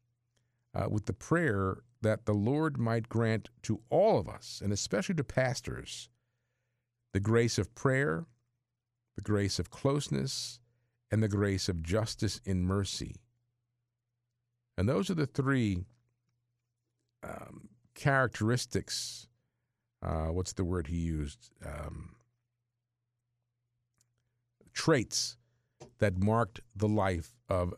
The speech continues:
John Paul two: prayer, closeness, and mercy. And when you think about the impact that John Paul two, Pope John Paul two had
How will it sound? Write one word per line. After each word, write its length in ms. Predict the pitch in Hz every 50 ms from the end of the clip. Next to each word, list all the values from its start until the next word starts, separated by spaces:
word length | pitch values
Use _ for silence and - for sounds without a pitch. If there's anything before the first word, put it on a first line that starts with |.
| - 104
John 380 | 90 92 98 90 90 85 82
Paul 260 | - - 92 82 78
two: 240 | 76 - - 82 73
prayer, 680 | 71 - - - 127 117 117 123 135 139 143 151 147 - _ _ _ _ _ _ _ _ _ _ _ _ _ _
closeness, 840 | - - 123 123 117 110 - - - 104 98 95 - - - - - _ _ _ _ _ _ _ _ _ _ -
and 180 | - 107 95 87
mercy. 640 | 85 85 87 90 87 - - - 60 58 - - - _ _ _ _ _ _ _ _ _ _ _ _ _ _ _ _ _ _
And 160 | - 98 101 98
when 80 | 101
you 100 | 101 98
think 280 | 90 - 151 175 180 147
about 440 | 131 127 127 117 110 104 - - -
the 300 | 101 98 92 92 92 - _ _ -
impact 960 | 120 139 170 196 185 - - - - 98 - - - - _ _ - - _ _ _ _ _ _ _ _ _ _ _ _ _ _ _ -
that 440 | 90 92 104 95 90 90 87 - - _ _ _ _ _ _ _ _ _ _ _ _ _ _ _ _ _ _ - 123
John 560 | 113 101 98 113 117 120 120 120 120 120 120 110
Paul 460 | - - - 120 117 113 113 110 101
two, 260 | - - 120 110 85 - -
Pope 280 | - - 127 135 - -
John 300 | - 127 120 117 117 107
Paul 340 | - - - 120 113 110 98
two 380 | - - - 117 110 101 90 - -
had 500 | - 131 127 113 90 73 65 71 80 -